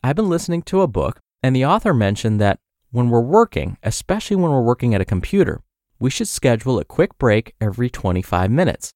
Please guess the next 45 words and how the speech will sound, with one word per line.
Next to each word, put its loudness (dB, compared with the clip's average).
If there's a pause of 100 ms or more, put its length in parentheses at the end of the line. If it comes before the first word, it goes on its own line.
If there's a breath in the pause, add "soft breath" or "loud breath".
(560)
I 0
know 2
it -4
seems -2
like 2
this -4
would -6
be 0
completely -4
counterproductive -2
to -8
do 2
this, -2 (480)
but 0
I'm 2
gonna 0
give -2
it 0
a 0
try. -2 (260)
The -4
author 0
poses -4
quite 0
an -4
argument. 0
It -2
convinced 0
me -4
to -4
give -2
it -4
a -18
try 0
at -10
least. -12 (640)
So, 0 (240)
I'm -4
gonna -2
schedule -2
an -2
alarm 0
on 0
my 0
phone 0